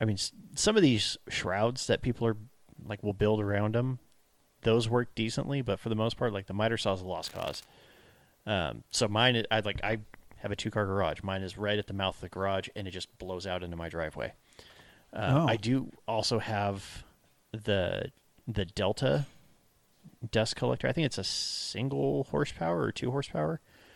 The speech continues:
Speaker 1: Uh, but the thing that's really nice about it is it's on a movable cart. So I can move it all over, and I usually
Speaker 2: Yeah, mine
Speaker 1: will hook,
Speaker 2: too.
Speaker 1: I'll hook that up to, like, my planer or my jointer, uh, just 'cause that produces the most, the most chips.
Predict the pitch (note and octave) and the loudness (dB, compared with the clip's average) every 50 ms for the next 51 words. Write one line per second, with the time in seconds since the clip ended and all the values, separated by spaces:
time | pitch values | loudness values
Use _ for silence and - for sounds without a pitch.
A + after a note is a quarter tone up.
0 | - - - - _ _ _ - - A2 G#2 - - - A#2+ - - - - G3+ | -20 -20 -20 -20 _ _ _ -4 0 0 0 0 0 -2 -4 -4 -2 0 2 4
1 | G#3 E3+ - E3 C#3 A2+ C3 D#3 C#3+ G#2+ G#2 G2+ G2 G#2 F#2+ - C3+ B2 G#2+ G2 | 4 4 4 6 6 6 6 4 2 2 0 -2 -2 -2 -2 0 2 2 4 4
2 | A2 B2 A2+ G#2 F#2 E2+ - - - - G#2 F2 - - _ _ _ _ _ _ | 4 2 2 0 -4 -6 -6 -8 -6 -4 -2 -2 -4 -6 _ _ _ _ _ _
3 | _ _ _ _ _ _ _ _ _ _ _ _ _ - - - - C#3+ E3+ D3 | _ _ _ _ _ _ _ _ _ _ _ _ _ -18 -12 -6 -4 -2 0 2
4 | B2 C#3+ C3 A#2 A#2 G#2+ A2 C3 A#2 G#2 G2+ G#2+ A2+ B2 C3 B2 B2 B2 C#3 C#3+ | 2 2 4 4 4 4 4 4 4 2 2 2 2 2 4 4 4 8 8 10
5 | C3 C#3 C#3 C#3 C3 - D3 C3+ A2+ - - - - _ _ _ _ _ - - | 10 10 10 8 8 8 8 8 6 6 0 -8 -20 _ _ _ _ _ -20 -20
6 | - - - - - A#2+ C3+ D3 D#3+ D3+ G#2+ - G2 G#2 G#2 A2+ A2 G#2 F2+ - | -20 -20 -12 -4 0 2 4 4 4 2 2 0 -4 -6 -4 -2 -2 -4 -4 -6
7 | _ _ - - - A#2+ A2+ G#2+ G#2 G2 G2+ F#2 - G#2 G2 F2+ - - - G2 | _ _ -6 -2 0 0 0 0 0 -2 -4 -4 -2 -4 -4 -2 -2 -2 -2 -2
8 | G2 G2+ G2+ G2+ G2+ G2+ G2+ - - - - - - G#2 G2 E2+ D#2+ - - F2 | -2 -2 -2 -2 -2 -2 -4 -6 -10 -16 -12 -6 -4 -4 -4 -4 -6 -6 -6 -6
9 | E2+ F#2+ - - A#2 A#2+ B2 B2+ - - _ _ - - - - - - - _ | -6 -4 -2 0 0 0 0 -2 -4 -8 _ _ -20 -20 -20 -20 -20 -20 -20 _
10 | _ _ _ - - F2+ F#2 A2+ B2 A2+ - C#3 A#2+ G#2 G#2+ A2+ - - A2 G2+ | _ _ _ -6 -4 -2 2 2 2 4 4 4 6 6 6 4 4 2 -2 0
11 | G#2+ G#2 - G#2+ - - G#2 G2 G2 F#2+ G2 F#2+ - - - - - - - - | 0 0 0 -2 -2 0 0 0 2 2 0 -2 -2 -6 -8 -10 -12 -18 -18 -20
12 | _ _ _ _ _ _ _ _ _ _ _ _ _ _ _ _ _ _ _ _ | _ _ _ _ _ _ _ _ _ _ _ _ _ _ _ _ _ _ _ _
13 | _ _ _ _ _ _ _ - - G#2 G#2 G#2 G2 - - - - G2+ A#2+ - | _ _ _ _ _ _ _ -6 -4 -2 0 0 0 0 -2 -2 0 0 0 0
14 | - - - | -2 -4 -8